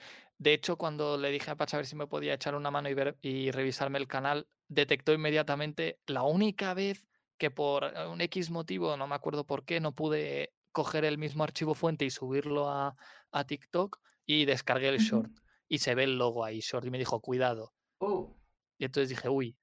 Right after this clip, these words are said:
Speaker 1: Entonces, no hago yo esas cosas, por si acaso. Igual que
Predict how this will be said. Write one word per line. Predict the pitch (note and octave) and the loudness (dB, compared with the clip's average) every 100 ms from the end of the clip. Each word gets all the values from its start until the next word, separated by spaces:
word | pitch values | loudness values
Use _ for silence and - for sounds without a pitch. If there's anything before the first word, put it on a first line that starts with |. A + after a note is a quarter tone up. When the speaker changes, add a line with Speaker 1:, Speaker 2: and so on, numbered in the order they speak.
| _ _ _ _ _ _ _ _ _ | _ _ _ _ _ _ _ _ _
Speaker 1:
Entonces, | C#3 C#3+ D#3 D3 - _ | -2 0 2 0 -4 _
no | F3 E3 E3 E3 E3 | -12 -8 -2 2 4
hago | D#3 D#3 | 4 2
yo | D3+ | 0
esas | C#3+ - B2+ | -2 -4 -6
cosas, | - A#2+ B2 A#2 - | -6 -4 -4 -8 -4
por | C#3 | -4
si | A#2+ C3+ | -2 0
acaso. | A#2+ C3 B2 A#2+ D3 | 0 0 -2 -6 -4
Igual | D3+ D3+ D#3 | 0 0 0
que | F3+ | -4